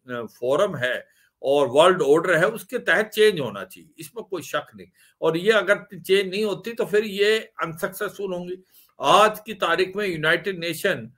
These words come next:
अ, अ, जो कार्रवाई उसको करनी चाहिए थी, वो कर नहीं पा रहा, क्योंकि उस, उसके अंदर इतनी काबिलियत और क्षमता नहीं है। जिस प्रकार से फिफ्थ चार पांच देश हैं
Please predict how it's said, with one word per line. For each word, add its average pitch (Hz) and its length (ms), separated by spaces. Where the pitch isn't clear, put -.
अ, 139 60
अ, 147 160
जो 139 280
कार्रवाई 156 540
उसको 190 320
करनी 165 340
चाहिए 196 300
थी, 214 40
वो 208 100
कर 247 280
नहीं 202 180
पा 190 140
रहा, 170 220
क्योंकि 160 220
उस, 170 340
उसके 175 260
अंदर 175 200
इतनी 175 260
काबिलियत 165 460
और 170 60
क्षमता 170 380
नहीं 185 220
है। 160 140
जिस 160 180
प्रकार 165 500
से 185 80
फिफ्थ 190 400
चार 160 240
पांच 165 360
देश 156 480
हैं 156 300